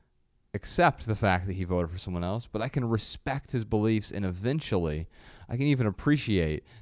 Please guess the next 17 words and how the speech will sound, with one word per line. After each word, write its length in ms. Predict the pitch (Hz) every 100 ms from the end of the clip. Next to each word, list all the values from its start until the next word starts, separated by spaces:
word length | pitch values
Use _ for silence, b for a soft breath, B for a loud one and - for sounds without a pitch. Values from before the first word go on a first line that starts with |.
| -
that 80 | 95
he's 200 | 110 113
getting 320 | 117 110 107
there 300 | 95 90 90
because 300 | 90 104 95
he's, 140 | 104 101
he's 260 | 117 120
done 160 | 110 117
so 140 | 120
deliberately. 460 | 98 98 117 107 92
He's 120 | 95
getting 240 | 101 120 120
to 40 |
his 200 | 107 98
values 480 | 90 101 104 87 85
via 360 | 85 92 95 90
that 260 | 85 85